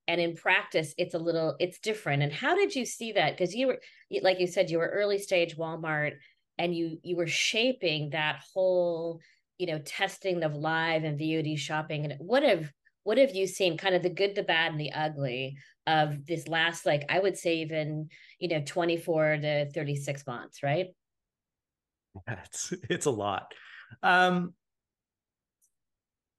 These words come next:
Speaker 2: so, so I, I guess a-, as a baseline, it's worth, worth setting out that,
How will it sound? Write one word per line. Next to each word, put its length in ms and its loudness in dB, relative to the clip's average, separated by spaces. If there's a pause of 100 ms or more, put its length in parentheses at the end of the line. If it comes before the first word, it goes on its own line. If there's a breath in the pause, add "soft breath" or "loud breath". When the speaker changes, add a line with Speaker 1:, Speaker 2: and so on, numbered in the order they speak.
(200)
Speaker 2:
so, 320 6
so 460 8 (640 loud breath)
I, 100 0 (100)
I 40 6
guess 340 4 (440)
a-, 220 0
as 140 2
a 60 4
baseline, 540 0
it's 140 -4
worth, 280 2
worth 200 2
setting 300 4
out 180 0
that, 180 -2